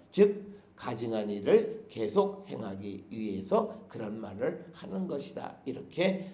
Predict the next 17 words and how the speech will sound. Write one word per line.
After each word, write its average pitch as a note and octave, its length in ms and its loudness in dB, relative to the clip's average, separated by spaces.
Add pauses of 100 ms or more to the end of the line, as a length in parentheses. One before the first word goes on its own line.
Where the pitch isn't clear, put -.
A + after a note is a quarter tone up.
어, G#2 380 -6
오늘, D#3 540 4
어, G2 260 -6
여호와께서 G#2 1000 0
말씀을 - 960 -4
하고 - 220 -10
있는 F#2+ 260 -10
겁니다. - 400 -16 (580)
오늘 D3+ 300 10
주시는 C#3+ 340 6
이 C#3 140 2
본문의 C3 380 8
말씀을 A2+ 880 0 (120)
그저 C3 440 4
이천여 C3 420 2
년 A#2+ 360 0
전에 C3 560 2